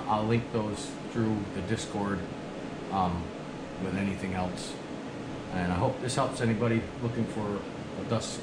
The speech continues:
collection or a dust boot, uh, um, attachment for their machine using the A T C. Thank you.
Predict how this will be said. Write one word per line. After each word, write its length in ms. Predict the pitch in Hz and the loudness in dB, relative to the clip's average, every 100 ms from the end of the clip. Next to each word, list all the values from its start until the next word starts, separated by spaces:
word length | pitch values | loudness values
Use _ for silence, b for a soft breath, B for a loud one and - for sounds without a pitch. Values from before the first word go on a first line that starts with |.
| - | -4
collection 420 | 95 90 - 92 90 92 | -2 -2 -2 -2 -2 -2
or 80 | 92 | -2
a 40 | |
dust 280 | 92 104 107 - | 0 0 -2 -2
boot, 420 | 98 90 - 95 | -2 -2 -4 -2
uh, 20 | 90 87 95 - - - - - - - - | 0 -2 -4 -8 -8 -8 -8 -8 -6 -4 -4
um, 160 | - - - - - - - - - - - - - - - - 90 | -4 -4 -4 -6 -6 -6 -6 -6 -6 -6 -6 -6 -6 -6 -6 -6 -2
attachment 480 | 113 98 - 95 90 - | 2 4 2 -2 -4 -4
for 180 | 90 92 | -2 -2
their 280 | 87 87 80 - - - - | -2 -2 -4 -6 -8 -8 -6
machine 360 | - - 104 92 | -4 0 2 2
using 360 | 90 87 90 | 0 0 0
the 140 | 90 90 | 0 0
A 20 | |
T 200 | - 87 | -2 -4
C. 160 | - 87 87 - - - - - - - - - | -2 -2 -4 -4 -6 -6 -6 -6 -6 -6 -6 2
Thank 260 | 120 120 120 | 4 4 4
you. 140 | 117 | 2